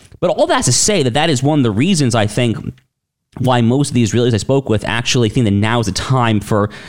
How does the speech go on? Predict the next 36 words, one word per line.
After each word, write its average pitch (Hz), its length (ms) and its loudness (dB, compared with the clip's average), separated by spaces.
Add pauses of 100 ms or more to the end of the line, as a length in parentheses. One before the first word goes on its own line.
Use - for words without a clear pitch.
(160)
for 143 180 0
war 185 240 2
with 151 140 0
Hezbollah, 147 400 0
because 107 220 0
the 113 60 -2
reserves 143 460 0
have 123 100 0
all 131 120 0
been, 151 260 -2 (160)
all 143 160 0
been 208 140 0
called 202 260 0
up. 95 240 -2 (280)
They've 104 140 0
all 147 220 2
gone 151 240 2
through 160 140 0
training 139 440 0
now. 98 280 0 (340)
If 262 160 -2
not 311 220 2
now, 226 240 0
when 160 200 0
are 190 40 0
you 165 140 2
gonna 143 200 0
do 107 240 0
it? - 240 -8 (140)
You 131 80 0
know, 147 100 2
this 143 220 0
war 202 260 2
with 190 140 0
Hezbollah 123 760 0 (540)
has 131 320 -2